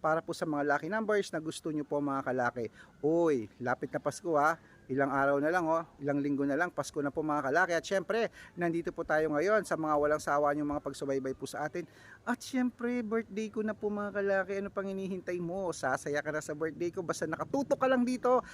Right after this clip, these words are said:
sa aming vlog. Kaya mga kalaki, ngayon pong alas singko ng hapon, ang ibibigay po natin ay tatlong two digit, tatlong three digit, tatlong four digit, dalawang five digit at dalawang six digit lucky numbers para po sa masusugid nating mga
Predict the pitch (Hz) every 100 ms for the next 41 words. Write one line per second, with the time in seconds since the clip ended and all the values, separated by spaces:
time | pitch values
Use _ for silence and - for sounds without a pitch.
0 | - - - 196 196 202 156 165 170 151
1 | 165 165 160 160 156 143 170 185 175 175
2 | 170 - 175 147 156 196 247 220 196 170
3 | 139 175 - 262 254 147 - - 170 175
4 | 175 180 175 175 170 170 156 156 170 -
5 | 175 226 247 175 - 165 165 160 214 202
6 | 165 175 135 220 240 180 180 170 165 -
7 | 240 226 240 175 220 247 - - - 170
8 | - 175 170 - 262 262 226 202 220 277
9 | 165 175 175 170 170 - 214 190 196 185
10 | 202 - 156 156 156 156 151 156 262 220
11 | - 202 180 196 - 151 - 208 254 220
12 | 220 - - - - 208 220 - 214 -
13 | 180 185 170 185 180 170 165 170 160 151